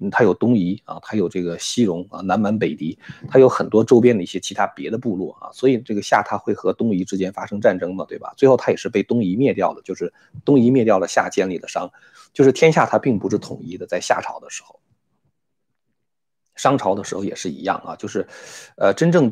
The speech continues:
中国出现大一统的王朝的话，应该说是在这个秦啊，只有在秦的时候才出现大一统。那秦只存在了短短十五年的时间，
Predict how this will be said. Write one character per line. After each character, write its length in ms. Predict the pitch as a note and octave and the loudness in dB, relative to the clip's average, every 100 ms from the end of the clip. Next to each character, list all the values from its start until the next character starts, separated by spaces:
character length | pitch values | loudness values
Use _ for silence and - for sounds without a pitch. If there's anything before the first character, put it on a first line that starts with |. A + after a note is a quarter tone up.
| - | -2
中 160 | C#3 B2+ | 2 4
国 100 | G#2 | 4
出 160 | - | 0
现 180 | A#2 G2+ | -4 -4
大 160 | - A#2 | -4 -4
一 60 | |
统 160 | A2 E2 | -4 -8
的 80 | - | -16
王 200 | E2 - | -18 -14
朝 180 | - D2+ | -12 -10
的 80 | |
话， 180 | E2 E2 | -10 -10
应 140 | F2 G#2 | -10 -6
该 140 | G2 | -6
说 160 | - F#2+ | -4 -6
是 160 | - | -4
在 320 | E2 D#2 D#2 - | -4 -4 -6 -16
这 100 | - | -16
个 140 | C#2 | -10
秦 340 | - - E2 - | -6 -6 -8 -8
啊， 100 | A2 | -10
只 120 | - | 2
有 80 | C3 | 4
在 100 | A#2 | 4
秦 260 | A2 - A#2 | 2 -2 2
的 80 | |
时 120 | D3 - | 2 2
候 60 | |
才 120 | - E2 | -4 -10
出 160 | - | -8
现 160 | - E2+ | -8 -4
大 200 | - D#2+ | -4 -6
一 80 | E2 | -10
统。 160 | - | -6
那 80 | B2+ | -6
秦 220 | A#2+ B2 | -2 0
只 100 | C3 | 0
存 240 | C#3+ - G#2+ | -2 -10 0
在 120 | G2 | 0
了 60 | G#2+ | 0
短 120 | G2 | -2
短 140 | G#2 E2 | -2 -2
十 220 | - G#2+ | -2 -2
五 120 | E2+ | -2
年 160 | D#2+ - | -8 -14
的 60 | |
时 160 | - - | -16 -14
间， 180 | - | -14